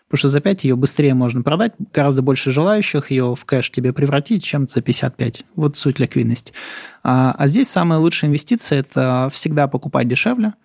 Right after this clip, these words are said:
и всегда пытаться продать что-то дороже. Только эти стратегии выигрывали,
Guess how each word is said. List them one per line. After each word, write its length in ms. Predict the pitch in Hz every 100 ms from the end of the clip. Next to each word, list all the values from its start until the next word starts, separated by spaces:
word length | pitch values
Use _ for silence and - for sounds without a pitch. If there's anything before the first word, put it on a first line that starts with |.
| _ _ _ _ _ _ -
и 160 | 165
всегда 500 | 160 - 147 143 165
пытаться 460 | 160 127 135 - -
продать 300 | 120 127 123
что-то 280 | - 120 123
дороже. 420 | 120 120 120 139 _ _
Только 400 | 180 180 180 165
эти 260 | 165 165 143
стратегии 580 | - 143 139 190 240 143
выигрывали, 640 | 127 147 131 123 117 120